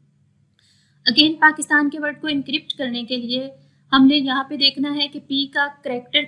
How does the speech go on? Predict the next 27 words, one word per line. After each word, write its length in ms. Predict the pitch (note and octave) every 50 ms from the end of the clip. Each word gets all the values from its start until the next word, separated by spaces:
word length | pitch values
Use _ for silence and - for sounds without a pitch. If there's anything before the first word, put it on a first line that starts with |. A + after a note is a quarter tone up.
| - -
किससे 360 | C#4 - - - - D#4 D4+
replace 460 | C#4 C4 - - G#3+ G3+ G3+ G3+ G3+
हो 100 | A3 G3
रहा 100 | G3 F#3+
है। 60 | G3 G3
पी 160 | - B3+ B3+
का 120 | B3+ C4+ C#4+
character 440 | C#4+ D4 C#4 C#4+ C#4+ - D4 C#4+ -
एम 160 | B3 A#3+ A#3+
से 180 | B3 - - E4+
replace 460 | D#4 E4 E4 - D#4 E4 E4 D#4+ - -
होगा, 320 | E4 D#4+ D#4 D#4 D#4+ E4 E4 D#4+ -
ए 100 | C#4 C#4 C4+
का 160 | - D4 D4+
character 460 | D4 C#4+ C4+ C4+ C4 - - C4+ C#4+
जो 140 | B3 C4+ C4+
है 120 | C4+ B3+
वो 120 | B3+ C4+ - - -
X 280 | A#3+ A#3 - - -
से 100 | - E4+
replace 460 | D#4+ D#4+ - - C#4 C#4+ C#4+ D4 C#4+ D4
होगा, 300 | D4 C#4+ C#4 B3+ C#4+ D4+ D#4+ - - _ _ _ _ _ _ _ _ _ -
के 160 | C#4 C#4 C#4 C4+
का 180 | C#4 D#4 D#4 D4 - -
एच 160 | B3 B3 -
के 140 | - - E4
साथ, 380 | D4+ - E4+ E4 D#4+ E4 E4 -